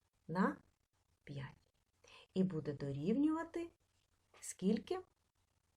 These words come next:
Десять кілограм. Тобто десять кілограм — це в нас буде маса цементу.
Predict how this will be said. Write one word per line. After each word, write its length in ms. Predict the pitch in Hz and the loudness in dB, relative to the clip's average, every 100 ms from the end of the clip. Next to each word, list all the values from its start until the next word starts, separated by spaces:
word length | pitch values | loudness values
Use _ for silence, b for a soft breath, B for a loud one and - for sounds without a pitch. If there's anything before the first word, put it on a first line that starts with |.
| _ _ _ _ | _ _ _ _
Десять 480 | 147 160 185 - 185 | -4 -4 -4 -10 -8
кілограм. 520 | 170 170 160 151 143 | -6 -4 -4 -4 -6
Тобто 280 | 151 - 143 | -8 -8 -6
десять 380 | 143 135 - - | -4 -4 -8 -12
кілограм — 640 | - 135 135 139 214 294 - _ _ _ _ _ _ _ _ _ B B B B | -8 -6 -6 -2 -2 -2 -8 _ _ _ _ _ _ _ _ _ B B B B
це 180 | - 185 | -2 0
в 60 | 180 | 2
нас 260 | 151 143 - | 0 -4 -8
буде 420 | 143 160 190 247 - _ _ _ _ _ _ | -6 -2 0 -2 -6 _ _ _ _ _ _
маса 720 | 147 139 139 165 - - 208 - _ _ _ _ | -10 -8 -6 -6 -4 -6 -8 -12 _ _ _ _
цементу. 580 | - - 202 160 139 - | -6 0 2 2 -2 -14